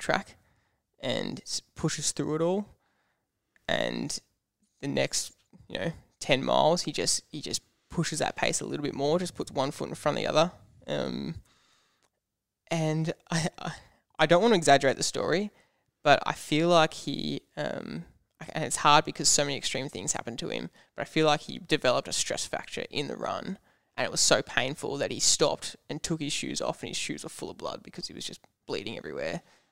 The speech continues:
um, and s-, and strapped his foot to not move in his shoe, um, so that he could keep running with a non-moved foot because it was in so much pain. I think he found out after that he actually had a stress fracture.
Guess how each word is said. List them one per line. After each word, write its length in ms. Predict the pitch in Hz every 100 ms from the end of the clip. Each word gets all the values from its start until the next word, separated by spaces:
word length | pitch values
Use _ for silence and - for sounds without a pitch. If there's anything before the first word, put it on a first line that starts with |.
| -
um, 400 | - - 50 165 - _ _ _
and 200 | 101 -
s-, 340 | - - - - -
and 240 | - 78 -
strapped 420 | - - 151 -
his 160 | 147 -
foot 380 | - 165 - - _
to 120 | - 151
not 240 | 147 -
move 520 | - 151 113 180 220 - _
in 80 | -
his 120 | - 160
shoe, 460 | - 151 53 208 - _ _ _ _ _
um, 520 | - 60 60 - - -
so 180 | -
that 100 | 156
he 80 | 104
could 180 | - 175
keep 200 | - 160 -
running 500 | 139 120 90 185 185
with 140 | - -
a 40 |
non-moved 500 | - 135 65 - -
foot 320 | - - - -
because 200 | - 156
it 60 |
was 220 | - - -
in 180 | -
so 120 | - -
much 140 | -
pain. 180 | - -
I 40 | -
think 160 | -
he 60 | -
found 200 | - 110
out 120 | 78 92
after 260 | - -
that 80 | -
he 100 | 64
actually 220 | - -
had 60 | -
a 40 |
stress 260 | - - -
fracture. 420 | - - - 175